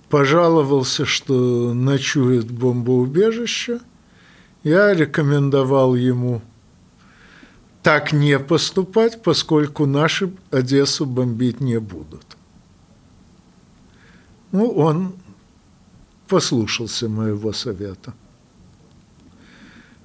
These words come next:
Вот. Но после этого я с ними не общаюсь, именно потому что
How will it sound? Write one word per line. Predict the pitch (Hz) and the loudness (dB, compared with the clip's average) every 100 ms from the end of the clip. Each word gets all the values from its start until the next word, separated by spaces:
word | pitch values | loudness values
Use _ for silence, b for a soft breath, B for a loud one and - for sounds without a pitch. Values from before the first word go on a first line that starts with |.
| - | -8
Вот. | 131 147 151 143 143 - 139 | -2 2 4 2 -2 -14 -12
Но | 170 143 151 165 175 170 | -6 -2 0 2 2 2
после | 156 220 214 220 190 | 0 0 0 2 2
этого | 185 - 180 147 | 2 0 0 2
я | 147 151 170 202 | 4 4 2 -2
с | - - | -6 -4
ними | 165 151 156 147 | -2 0 0 0
не | 143 143 | 2 2
общаюсь, | 135 131 - - 131 143 175 - | 2 0 -4 0 0 2 0 -4
именно | 143 127 139 131 127 | -2 -2 -2 -2 -2
потому | 127 127 135 127 139 | -4 -4 -4 -4 -4
что | 139 - 131 | -6 -6 -8